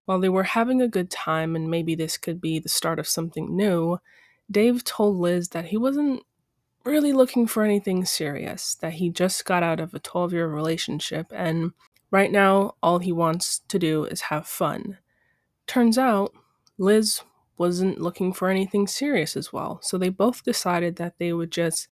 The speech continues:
enjoy each other's company without the seriousness of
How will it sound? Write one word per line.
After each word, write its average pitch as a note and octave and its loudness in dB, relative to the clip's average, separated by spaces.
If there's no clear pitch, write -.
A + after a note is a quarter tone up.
enjoy F3+ 2
each G#3+ 0
other's A#3+ 2
company E3+ -2
without D#3+ -2
the E3 -14
seriousness D#3+ -4
of D3+ -2